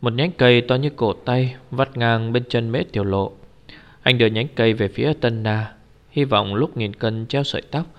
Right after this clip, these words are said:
có thể kéo cô ra khỏi đầm lầy. Nhưng ngay khi anh nhặt nhánh cây lên, thời gian như ngưng động, thế giới cũng trở nên yên tĩnh.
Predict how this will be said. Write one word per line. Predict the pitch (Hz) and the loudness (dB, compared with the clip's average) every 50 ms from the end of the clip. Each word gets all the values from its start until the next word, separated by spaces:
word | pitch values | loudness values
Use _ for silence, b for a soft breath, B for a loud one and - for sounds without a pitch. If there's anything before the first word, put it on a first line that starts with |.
| B B B B B B B | B B B B B B B
có | - - | -4 -2
thể | 165 - - - | 0 2 2 2
kéo | - - 131 165 - | 2 0 -2 -2 0
cô | - 120 117 113 113 | 0 2 2 2 2
ra | 110 - 151 | 0 -2 -4
khỏi | - - 110 101 | -4 -2 -4 -2
đầm | 98 117 107 104 104 | -2 -2 -4 -2 -2
lầy. | 101 101 101 101 101 - - - _ _ _ _ _ _ _ _ _ _ | -2 -2 -2 -2 -4 -8 -16 -20 _ _ _ _ _ _ _ _ _ _
Nhưng | - 117 113 110 110 | -6 -4 -4 -2 0
ngay | 120 120 117 | 0 0 0
khi | - - 120 | 0 0 0
anh | 113 - 120 117 | 0 0 -2 -2
nhặt | 117 104 101 - - | -4 -4 -6 -6 -12
nhánh | - 110 107 117 156 185 170 - | -8 -6 -4 -4 -4 -6 -8 -6
cây | - 120 110 107 | -2 -2 -2 0
lên, | 107 104 101 101 101 B B B B B B B B B | 0 0 -2 -2 -4 B B B B B B B B B
thời | - 127 123 | -2 -2 0
gian | 123 - 143 143 143 | 0 0 -2 -2 -2
như | 139 135 | -4 -6
ngưng | 135 135 143 143 135 120 | -4 -4 -4 -4 -2 0
động, | 107 98 98 104 - - - _ _ _ - - _ - | 0 0 0 -2 -6 -14 -20 _ _ _ -20 -20 _ -4
thế | 117 110 | -4 -2
giới | 107 - 107 110 131 143 135 | -2 0 0 0 2 0 0
cũng | 139 - 147 143 | -2 -6 -8 -4
trở | - 104 | -4 -4
nên | 101 107 107 113 - | -2 -2 -4 -6 -4
yên | - 117 107 107 - | -6 -6 -6 -6 -6
tĩnh. | - - - 151 | -6 -6 -6 -6